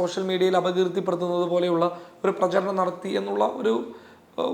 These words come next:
വകുപ്പൊക്കെ ചുമത്തിയിട്ടാണ് പോലീസ് കേസെടുത്തിട്ടുള്ളത്. എന്നാൽ എനിക്ക് പറയാനുള്ളത് കേസെടുക്കുന്നതിനപ്പുറത്ത്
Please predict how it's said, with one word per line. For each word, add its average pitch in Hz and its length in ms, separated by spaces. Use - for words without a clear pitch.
വകുപ്പൊക്കെ 226 400
ചുമത്തിയിട്ടാണ് 233 540
പോലീസ് 233 320
കേസെടുത്തിട്ടുള്ളത്. 196 600
എന്നാൽ 196 200
എനിക്ക് 220 160
പറയാനുള്ളത് 233 520
കേസെടുക്കുന്നതിനപ്പുറത്ത് 226 1120